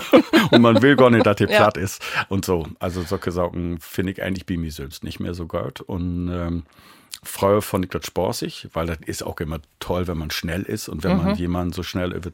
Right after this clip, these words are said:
Speaker 1: über
Speaker 2: So
Speaker 1: den
Speaker 2: ein
Speaker 1: Mul-,
Speaker 2: Verpoolen,
Speaker 1: über
Speaker 2: ne?
Speaker 1: den Mul fahren kann und so, das find, ist man dann stolz ob und so, da bin ich überhaupt nicht mehr stolz ob.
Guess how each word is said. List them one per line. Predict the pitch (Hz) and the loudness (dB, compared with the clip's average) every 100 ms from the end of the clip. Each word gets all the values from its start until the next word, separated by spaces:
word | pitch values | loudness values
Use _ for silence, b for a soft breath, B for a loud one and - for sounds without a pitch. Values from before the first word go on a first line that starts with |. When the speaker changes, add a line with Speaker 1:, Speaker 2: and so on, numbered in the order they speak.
| - | -12
Speaker 1:
über | 82 80 | -10 -6
Speaker 2:
So | - | -2
Speaker 1:
den | 95 | 2
Speaker 2:
ein | |
Speaker 1:
Mul-, | 110 117 | 4 4
Speaker 2:
Verpoolen, | 233 240 233 | 6 6 6
Speaker 1:
über | 120 | 6
Speaker 2:
ne? | 117 | 6
Speaker 1:
den | 127 | 6
Mul | 113 120 120 | 6 8 6
fahren | 117 110 107 104 | 4 2 2 0
kann | 104 98 | -2 -2
und | 98 | -2
so, | 90 95 | 0 0
das | 87 - B B | -2 -4 B B
find, | 104 104 | 0 0
ist | 101 - - | -4 -4 -2
man | 92 | -2
dann | 85 | -2
stolz | 85 98 98 120 | -2 2 2 2
ob | 117 | -2
und | 113 95 | -4 -4
so, | 95 87 | -2 -4
da | 80 | -6
bin | 69 80 | -8 -8
ich | - | -8
überhaupt | 87 71 73 - | -10 -10 -12 -14
nicht | - | -16
mehr | - | -16
stolz | - - - | -18 -16 -18
ob. | - | -20